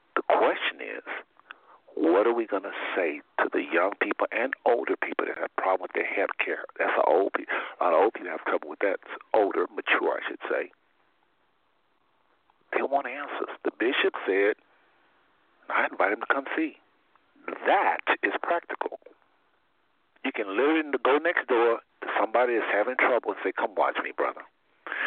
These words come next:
The bishop's wife came on and said a lot of good things. But she said, if she's walking with prostitutes, that is,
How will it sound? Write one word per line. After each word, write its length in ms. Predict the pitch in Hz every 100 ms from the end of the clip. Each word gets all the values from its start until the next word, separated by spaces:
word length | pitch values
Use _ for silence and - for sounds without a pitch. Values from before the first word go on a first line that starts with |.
| - -
The 60 | -
bishop's 340 | 101 92 -
wife 340 | 95 110 147 196 -
came 240 | 98 90
on 300 | 92 95 - - _ _ _ _ _ _ _ _ _ - 120
and 120 | 117 -
said 260 | 113 110 127 _ _ _ _ _ - -
a 60 |
lot 220 | 92 120 -
of 80 | -
good 140 | - -
things. 260 | - 302 - - _ -
But 80 | -
she 80 | - -
said, 200 | 98 101 - - - - - _ _ _ _
if 140 | - - - -
she's 240 | 233 247 - -
walking 600 | 90 101 104 123 - 175 -
with 120 | -
prostitutes, 880 | - - - 87 - - - 82 - - -
that 220 | 196 214 -
is, 240 | 95 92